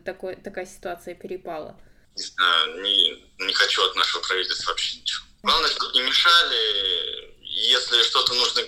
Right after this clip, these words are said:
Speaker 2: платить, какие-то отсрочки, чтобы это было все понятно, чтобы не было путаницы, не было сто приказов, постановлений, которые перекрывают другое постановление. То есть, чтобы было просто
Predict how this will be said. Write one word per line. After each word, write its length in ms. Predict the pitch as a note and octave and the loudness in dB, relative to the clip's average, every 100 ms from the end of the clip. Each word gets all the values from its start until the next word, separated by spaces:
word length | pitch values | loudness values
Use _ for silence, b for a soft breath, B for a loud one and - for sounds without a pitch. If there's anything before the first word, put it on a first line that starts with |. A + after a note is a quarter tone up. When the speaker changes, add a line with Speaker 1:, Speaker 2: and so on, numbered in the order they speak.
| - | 2
Speaker 2:
платить, 680 | A#2+ A#2 - D3+ A#2+ - - | 2 2 0 0 0 -4 -4
какие-то 360 | A#2+ A#2 A#2 | -4 -2 0
отсрочки, 360 | A2+ - D3+ - | 0 4 2 2
чтобы 300 | - - - | 0 -2 -4
это 120 | A#2 | -4
было 220 | A2+ A#2+ | -2 0
все 160 | A#2 A#2+ - | 2 0 2
понятно, 560 | A#2 B2+ D#3 D#3+ D3+ | 0 4 2 2 0
чтобы 480 | A#2+ - A#2 A2 G#2+ - | -2 -2 -4 -2 -2 0
не 140 | A#2+ B2 | 0 2
было 420 | A#2 A2+ G#2+ C3+ | 4 6 6 2
путаницы, 680 | C#3+ C#3+ - A#2 A2+ - G#2 | -2 0 2 2 2 0 0
не 160 | G#2 G#2 | 0 2
было 420 | G#2+ G2+ G2+ F#2+ | 6 8 8 4
сто 600 | - - A#2+ A2+ G#2+ G#2 - | -2 -4 0 2 2 0 -2
приказов, 680 | A2 G#2+ A#2+ A#2 A2+ G#2 G2+ | 0 2 4 4 4 0 -6
постановлений, 1200 | G2+ F#2+ G#2+ G#2+ G#2+ A2+ G#2+ G2+ F#2+ G2 F#2 - - - - | -6 -6 0 2 6 6 6 4 4 2 0 -8 -18 -10 -2
которые 560 | G2 G#2+ G2+ G2 F#2 - - | 0 4 4 4 0 -6 -4
перекрывают 580 | G#2+ G2+ G#2+ G#2+ G#2 G2 | 2 4 4 4 6 4
другое 340 | G#2 G#2 D#3+ D#3+ | 2 0 2 2
постановление. 640 | D#3 - A#2+ A#2+ - G2 | 0 0 0 4 4 4
То 120 | G2 - | 2 -2
есть, 140 | - - | -2 -4
чтобы 160 | - - | -6 -6
было 160 | C#3+ C3+ | -6 -2
просто 300 | A#2+ A#2+ | 0 -2